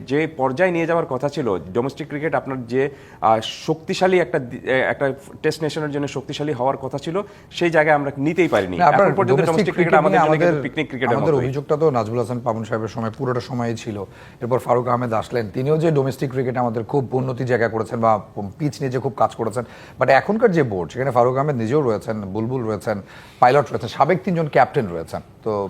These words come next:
Speaker 2: তাদের কাছ থেকে আপনার এক্সপেকটেশনসটা কি অনেক হাই?
Speaker 1: তারা সমস্যা জানেন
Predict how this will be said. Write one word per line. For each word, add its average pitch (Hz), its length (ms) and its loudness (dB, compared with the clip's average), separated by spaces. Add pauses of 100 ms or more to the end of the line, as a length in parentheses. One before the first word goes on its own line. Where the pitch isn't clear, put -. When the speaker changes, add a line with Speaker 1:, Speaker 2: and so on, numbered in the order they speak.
(100)
Speaker 2:
তাদের 127 220 0
কাছ 139 160 -2
থেকে 139 220 -2
আপনার 127 200 0
এক্সপেকটেশনসটা 117 800 -6
কি 110 100 -6
অনেক 98 180 -4
হাই? 95 80 -4
Speaker 1:
তারা 170 160 6
সমস্যা 180 380 0
জানেন 156 320 2